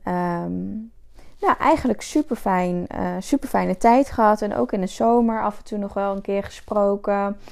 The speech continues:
En toen ging zij de droom achterna, heeft zij gemanifesteerd om naar Curaçao te verhuizen. Nou, super vet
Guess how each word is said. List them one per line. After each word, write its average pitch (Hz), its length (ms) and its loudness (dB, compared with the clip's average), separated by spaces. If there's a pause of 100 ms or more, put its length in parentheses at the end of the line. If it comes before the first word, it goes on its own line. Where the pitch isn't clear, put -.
(520)
En 214 180 0
toen 190 260 -4
ging 175 360 -4
zij 190 880 2
de 190 240 2
droom 170 360 0
achterna, 196 580 -4
heeft 214 220 -2
zij 208 140 -2
gemanifesteerd 226 920 0
om 233 160 -2
naar 240 140 0 (100)
Curaçao 277 560 4
te 233 120 -10
verhuizen. - 560 -8 (1160)
Nou, 180 280 -4 (680)
super 320 420 2
vet 196 540 -6